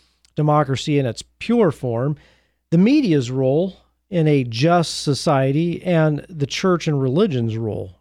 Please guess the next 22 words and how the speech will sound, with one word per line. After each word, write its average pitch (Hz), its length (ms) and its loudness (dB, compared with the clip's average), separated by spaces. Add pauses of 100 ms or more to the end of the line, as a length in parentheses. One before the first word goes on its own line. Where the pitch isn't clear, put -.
in 139 160 -2
society. 120 720 -6 (1600)
There 208 160 2
are 214 60 2
many 254 260 0
forms 170 540 -2
of 131 240 -6
government, 135 560 0
but 156 160 0
the 143 100 0
compendium, 143 760 0
the 127 80 -6
Pontifical 139 600 -2
Council, 160 640 0 (300)
puts 190 240 0
forth 180 320 0
the 143 80 -2
proposal 127 880 0 (400)
that 175 180 0
the 165 100 0
best 202 380 0
form, 143 600 -2